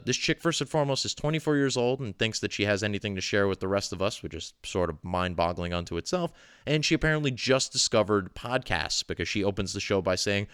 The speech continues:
"Oh, I'm so excited to come to you with this new long-form medium." No, this long-form medium's been around for, like, a dozen years. You were just twelve when they started, so you have no fucking idea.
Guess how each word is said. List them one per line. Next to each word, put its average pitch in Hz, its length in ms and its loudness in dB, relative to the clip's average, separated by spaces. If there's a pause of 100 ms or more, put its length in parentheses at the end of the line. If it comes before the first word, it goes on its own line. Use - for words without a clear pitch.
(180)
"Oh, 233 80 4
I'm 160 80 0
so 175 160 2
excited 151 400 2
to 123 60 -2
come 170 200 -2
to 151 100 -4
you 139 60 4
with 127 140 0
this 113 160 -4
new 151 180 2
long-form 143 540 0
medium." 123 420 -2 (400)
No, 151 220 4
this 156 140 2
long-form 156 340 2
medium's 135 300 0
been 127 100 4
around 113 220 2
for, 117 100 -2
like, 104 140 4
a 95 80 2
dozen 110 420 4
years. 92 420 2
You 98 140 2
were 107 80 4
just 98 300 -2
twelve 147 440 4
when 92 140 -2
they 85 140 0
started, 98 480 0
so - 80 -2
you 87 180 -2
have 82 160 0
no 85 160 -2
fucking 76 380 -6
idea. 71 420 -8